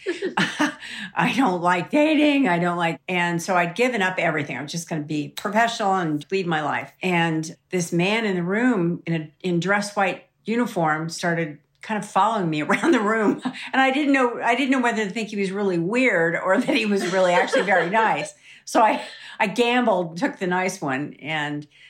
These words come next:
we started talking, and it went from there. I mean, I was so taken by certainly the uniform, but not, that's not the reason, but who,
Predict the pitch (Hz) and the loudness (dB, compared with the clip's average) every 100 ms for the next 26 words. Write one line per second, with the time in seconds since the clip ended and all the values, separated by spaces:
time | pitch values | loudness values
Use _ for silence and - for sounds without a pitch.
0 | - _ 165 170 165 165 - - - 170 | -20 _ -4 -2 -2 -6 -12 -10 -4 -2
1 | 165 175 160 170 170 151 151 147 151 156 | -2 0 0 0 -6 -6 -6 -6 -4 -6
2 | 151 156 156 165 151 - 139 143 - 180 | -6 -4 -2 0 0 -2 -6 -8 -6 -4
3 | 170 165 - 196 190 202 196 202 - 208 | -2 -4 -2 2 2 0 -4 -8 -4 -2
4 | 214 170 143 139 143 139 139 143 - _ | -2 -6 -6 -6 -2 -2 -2 -8 -14 _
5 | - 220 190 156 147 151 151 139 156 143 | -4 -2 0 -2 0 0 0 -2 -2 -2
6 | 139 180 175 - 170 165 180 147 131 143 | 0 0 0 0 -2 -2 -2 -4 -4 -8
7 | 143 143 135 131 131 165 - 170 - | -6 -6 -6 -6 -8 -8 -4 -4 -6